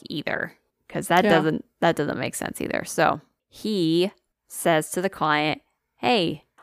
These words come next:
Speaker 1: hold on to the boat. I think we're gonna capsize."
Speaker 2: Oh, shit.
Speaker 1: So the client's like, "What the fuck are you talking about?" And the, the fisherman, Gerard, he's like, "There is something in the water that is coming up right now."
Speaker 2: Jesus.
Speaker 1: Yep.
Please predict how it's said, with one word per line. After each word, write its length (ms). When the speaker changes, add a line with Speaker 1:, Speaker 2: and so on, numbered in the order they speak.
Speaker 1:
hold 260
on 180
to 120
the 100
boat. 380
I 80
think 240
we're 100
gonna 180
capsize." 800
Speaker 2:
Oh, 100
shit. 520
Speaker 1:
So 80
the 100
client's 360
like, 160
"What 240
the 140
fuck 320
are 80
you 160
talking 420
about?" 400
And 220
the, 100
the 120
fisherman, 440
Gerard, 400
he's 200
like, 300
"There 160
is 120
something 340
in 80
the 100
water 400
that 100
is 100
coming 360
up 180
right 180
now." 360
Speaker 2:
Jesus. 720
Speaker 1:
Yep. 240